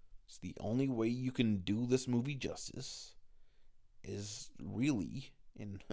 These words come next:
<laughs> one way or another, doing three things: justice. World War Two, Circe's, and Ares. Because by doing Ares and Circe's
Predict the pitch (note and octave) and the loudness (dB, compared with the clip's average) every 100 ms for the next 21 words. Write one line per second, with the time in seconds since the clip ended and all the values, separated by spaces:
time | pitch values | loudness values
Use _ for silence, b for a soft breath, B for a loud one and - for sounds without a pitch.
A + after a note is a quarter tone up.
0 | - - - - - A2 A2 G#2 G#2 G2 | -8 -10 -14 -12 -2 0 2 0 2 2
1 | F#2+ C#3+ B2 G#2+ C#3 - - - - - | 2 -2 -2 -4 -8 -10 -18 -20 -20 -20
2 | - - G#2+ G#2 G#2+ G#2+ G#2+ - - - | -18 -10 2 4 4 4 0 -2 -8 8
3 | B2 C3 G#2+ E2+ C2 - - - - - | 8 10 6 4 -2 -8 -8 -8 -10 -12
4 | - - - - - - - - - - | -12 -14 -18 -20 -20 -20 -20 -20 -20 -20
5 | - - - - - - - F#2+ G2 A2 | -20 -20 -20 -20 -20 -16 -8 4 6 6
6 | B2 C#3 D#3 - C3 E2+ A#2+ - - - | 4 4 4 6 6 6 0 -4 -14 -16
7 | - - - - - - - - - - | -16 -16 -18 -20 -20 -20 -18 -16 -10 4
8 | A#2+ G#2+ A2+ G2+ G#2+ A2 - - - - | 4 4 2 2 0 -4 -12 -18 -20 -20
9 | - - - G2+ F#2 G#2 - - - - | -20 -12 -6 -2 4 4 4 -6 -10 -10
10 | - - - - - - - - - G#2 | -10 -14 -20 -18 -18 -18 -20 -18 -14 2
11 | G2 F2 F#2 - - F#2+ F#2 E2+ A2 C3 | 4 4 -2 -8 -10 -2 0 2 4 6
12 | C3 A#2+ - - G#2+ B2 C3+ C3+ D3 C#3+ | 6 4 -2 -2 2 4 4 4 2 0
13 | - A2 - F#2+ F#2+ F2+ | 4 4 2 -2 -2 -6